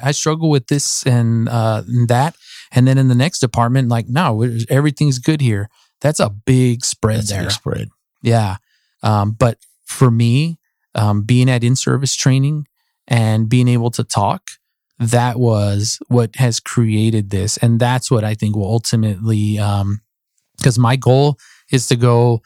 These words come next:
Speaker 1: the rest of my career for, to never have another officer suicide.
Speaker 2: Oh, yes. That's,
Speaker 1: Um,
Speaker 2: that's a great goal.
Speaker 1: Yeah, absolutely. And how do we get there? I
Speaker 2: Do you
Speaker 1: think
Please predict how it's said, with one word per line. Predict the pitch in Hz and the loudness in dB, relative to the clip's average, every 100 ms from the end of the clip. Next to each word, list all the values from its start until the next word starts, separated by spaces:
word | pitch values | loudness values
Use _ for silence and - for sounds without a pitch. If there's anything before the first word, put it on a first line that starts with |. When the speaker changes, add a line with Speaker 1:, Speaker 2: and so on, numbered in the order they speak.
| _ _ | _ _
Speaker 1:
the | 123 117 | 0 2
rest | 127 - | 2 2
of | 143 | 0
my | 123 123 | 0 0
career | - 117 127 127 | 2 2 4 2
for, | 113 117 110 104 98 _ _ _ - | 0 2 2 0 -4 _ _ _ -4
to | - | 2
never | 135 143 127 | 4 4 2
have | 123 120 | 0 2
another | 117 110 110 101 | 2 2 0 0
officer | 104 - 120 | -2 -4 -6
suicide. | - 104 107 - - | -4 -4 -4 -6 -6
Speaker 2:
Oh, | 98 82 | -4 -4
yes. | 67 71 76 - - | -4 -4 -6 -6 -6
That's, | - - - - - | -6 -6 -8 -8 -2
Speaker 1:
Um, | 107 101 101 98 | 0 0 -2 -2
Speaker 2:
that's | 101 | -2
a | 98 | -2
great | 98 101 80 | 0 -2 0
goal. | 110 95 65 60 _ - | 0 2 -2 -8 _ -2
Speaker 1:
Yeah, | 117 104 | 0 2
absolutely. | 113 135 - 127 135 107 | 0 -2 0 2 2 0
And | 107 | -2
how | 120 | 0
do | 127 | 0
we | 117 | 0
get | 113 147 - | 0 -2 -2
there? | 101 98 - _ - | -4 -4 -10 _ -4
I | 123 | -2
Speaker 2:
Do | |
you | 113 | 0
Speaker 1:
think | 123 113 110 | 0 -2 -4